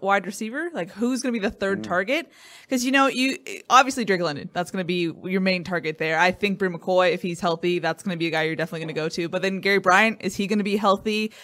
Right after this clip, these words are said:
Speaker 1: What's that gonna look like? Is K D Nixon gonna be, uh, more consistent?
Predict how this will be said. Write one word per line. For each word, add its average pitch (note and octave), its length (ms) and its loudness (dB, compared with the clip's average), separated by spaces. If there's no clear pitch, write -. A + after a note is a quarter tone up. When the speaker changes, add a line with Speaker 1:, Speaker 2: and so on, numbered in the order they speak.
Speaker 1:
What's G3 220 0
that F#3 140 2
gonna G3+ 140 -2
look G3+ 120 -2
like? G3+ 200 4
Is F3+ 100 -2
K F#3 140 -2
D F3+ 120 -2
Nixon F#3 340 -2
gonna F#3+ 160 2
be, F3+ 340 0
uh, E3+ 160 0
more E3+ 160 -2
consistent? A3 640 -4